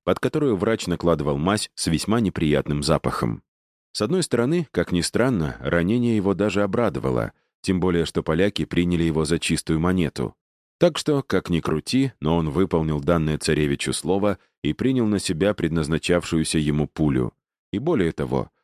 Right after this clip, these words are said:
слух о том, что раненый московитами царевич находится в Калише, уже разошелся во все стороны,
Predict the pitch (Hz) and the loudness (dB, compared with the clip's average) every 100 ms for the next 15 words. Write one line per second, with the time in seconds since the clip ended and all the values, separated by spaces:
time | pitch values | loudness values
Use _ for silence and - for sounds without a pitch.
0 | _ - 147 165 110 147 131 - 95 95 | _ -4 -2 0 0 0 -2 -2 0 2
1 | 90 85 82 80 87 85 - 76 73 87 | 2 0 0 0 0 0 0 0 0 2
2 | 85 82 73 - 76 - 76 73 69 - | 2 2 -2 -2 -2 0 -2 -2 -6 -2
3 | 90 101 107 120 110 - 98 80 113 104 | 0 0 0 -2 -2 -4 -4 0 0 2
4 | 82 85 - 90 87 82 78 - 76 - | 0 -2 2 0 0 -2 -2 0 -2 0
5 | 90 98 98 90 | 0 2 2 0